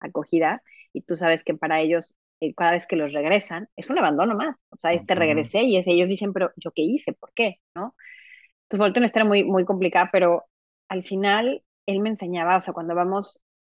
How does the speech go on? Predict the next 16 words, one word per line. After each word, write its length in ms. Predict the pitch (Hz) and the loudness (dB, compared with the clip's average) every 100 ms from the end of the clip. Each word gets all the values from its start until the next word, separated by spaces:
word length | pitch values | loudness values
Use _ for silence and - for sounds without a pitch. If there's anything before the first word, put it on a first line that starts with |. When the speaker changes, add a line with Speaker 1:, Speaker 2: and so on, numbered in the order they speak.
| _ - | _ -12
Speaker 1:
a 80 | 170 | -8
la 120 | 160 | -4
casa, 580 | 175 175 180 175 170 - | -4 0 2 2 2 -2
eh, 140 | 170 156 | -8 -10
rentamos 300 | 151 175 165 | -4 -4 -2
una 120 | 170 | -4
casa 180 | 165 160 | -4 -4
en 60 | |
el 120 | 147 | -2
bosque, 500 | 165 185 - 165 190 - - 151 | 0 0 0 0 0 -4 -8 -10
a-, 100 | - | -8
algunas 340 | 160 170 165 165 | -8 -4 -4 -4
veces 200 | 156 151 | -8 -10
en 120 | 156 | -6
el 60 | 165 | -2
año 340 | 165 175 233 | -2 -2 -6